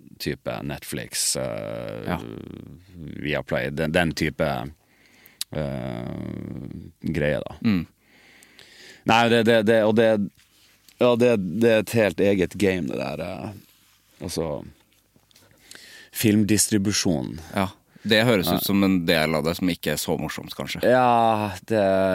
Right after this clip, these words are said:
Speaker 1: og det er jo, er dessverre, det er jo noe som går igjen i alt jeg gjør, er at det øyeblikket produktet er ferdig, så slipper jeg det.
Speaker 2: Ja, da er det ferdig.
Speaker 1: Eh, ja, og, og da er der jeg n-,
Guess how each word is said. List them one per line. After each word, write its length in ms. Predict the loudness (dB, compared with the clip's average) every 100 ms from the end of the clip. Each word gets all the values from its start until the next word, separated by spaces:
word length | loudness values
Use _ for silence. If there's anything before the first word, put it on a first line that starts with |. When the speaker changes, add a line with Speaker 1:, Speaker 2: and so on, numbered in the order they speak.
| 2
Speaker 1:
og 100 | 2 4
det 120 | 4
er 180 | 4 2
jo, 180 | 2 2
er 180 | 0 -2 -2
dessverre, 840 | 0 2 2 0 0 -2 -4 -4 -4 -4 -4 -4
det 80 | -2
er 60 |
jo 80 | 0
noe 40 | -2
som 140 | -2
går 200 | -2 0
igjen 160 | 0 -2
i 140 | -4
alt 240 | -6 -6 -4
jeg 100 | -2
gjør, 160 | -2
er 140 | -2 -4
at 260 | -8 -14 -16 -20 -20 -20 _ -4
det 100 | 2
øyeblikket 560 | 4 4 2 0 -2
produktet 460 | -2 0 0 0 -2
er 60 | 0
ferdig, 380 | 2 2 0 -2
så 400 | -2 0 0 -2 -10 _ _ _ _ _ _ _ _
slipper 440 | -6 -2 -2 -2
jeg 80 | -8
det. 120 | -10 -18 _ _ 0
Speaker 2:
Ja, 60 | 0 -2 _ _ _
da 180 | 0 2
er 40 | 4
det 100 | 4
ferdig. 200 | 2 0 -6 _
Speaker 1:
Eh, 100 | 2
ja, 140 | 4 4
og, 180 | 4 4
og 380 | 4 4 4 2 -2 -10 0
da 160 | 4 4
er 600 | 4 4 4 4 4 2 0 -4 -2
der 240 | 2 2
jeg 240 | 2 2 2
n-, 680 | 0 0 0 0 -2 -4